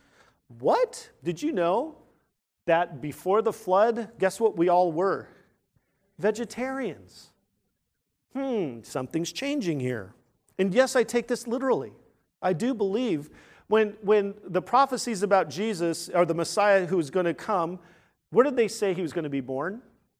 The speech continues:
Where did he say the Messiah was supposed to be born? In Micah, it says he's supposed to be born in the town of Bethlehem. I believe that literally, and guess what happened?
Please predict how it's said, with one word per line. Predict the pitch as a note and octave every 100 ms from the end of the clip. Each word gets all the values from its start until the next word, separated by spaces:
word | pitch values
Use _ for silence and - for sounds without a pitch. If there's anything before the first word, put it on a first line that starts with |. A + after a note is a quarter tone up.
| _ _ _ _ _ _ _ _ _ _ _ _ _ _ -
Where | D3+ G3+
did | G3+ F#3
he | F3
say | - F#3+
the | E3+ D#3+
Messiah | C#3+ D3+ - F3+ F3 E3+
was | C#3+
supposed | - E3 D3 -
to | C#3+
be | C#3+
born? | C3+ B2 A2 - _ _ _ _ -
In | C3+
Micah, | D3 F#3 A3+
it | G3
says | - F#3
he's | D#3+
supposed | - F3
to | F3+
be | D3+
born | E3 F#3
in | G3 G3+
the | F#3
town | F3 G3 G#3+
of | A#3 C4 - - _ _ _
Bethlehem. | F#4 E4 E4+ C#4 B3 G#3+ B2 - - _ _ _ _ _ _ _ _
I | F#3 B3
believe | C#4 C4 B3
that | A#3 A#3
literally, | A#3+ D4+ C4 A#3+
and | A#3
guess | B3 C4+
what | A#3+
happened? | C4+ C#4+ E4 E3+